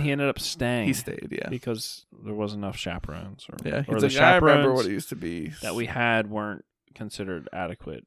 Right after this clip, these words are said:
Speaker 2: Yeah.
Speaker 1: adults.
Speaker 2: I think most of them were just, like,
Speaker 1: Sorry, Jason.
Speaker 2: barely out of high school.
Speaker 1: Yeah.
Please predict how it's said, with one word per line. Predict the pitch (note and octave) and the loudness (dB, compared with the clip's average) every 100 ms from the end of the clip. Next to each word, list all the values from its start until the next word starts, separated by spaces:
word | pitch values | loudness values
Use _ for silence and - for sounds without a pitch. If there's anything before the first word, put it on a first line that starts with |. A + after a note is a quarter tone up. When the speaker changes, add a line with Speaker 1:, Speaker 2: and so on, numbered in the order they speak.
| _ | _
Speaker 2:
Yeah. | - | -18
Speaker 1:
adults. | G2+ - D2+ E3+ - | -10 -6 -6 -8 -4
Speaker 2:
I | C#3+ | -2
think | F3 E3 | 0 6
most | C#3 C#3+ | 6 8
of | |
them | C3+ | 6
were | C3 | 6
just, | B2+ C3+ | 4 0
like, | C3 | 0
Speaker 1:
Sorry, | A2 F#2+ | -2 -4
Jason. | F3 - - | -4 0 6
Speaker 2:
barely | C3 C3 C3+ C3+ | 8 8 8 6
out | C3 B2+ | 2 0
of | C3 | 0
high | C#3+ C3 | 0 -2
school. | - D3+ D3 _ - | -2 -4 -4 _ -18
Speaker 1:
Yeah. | - | -16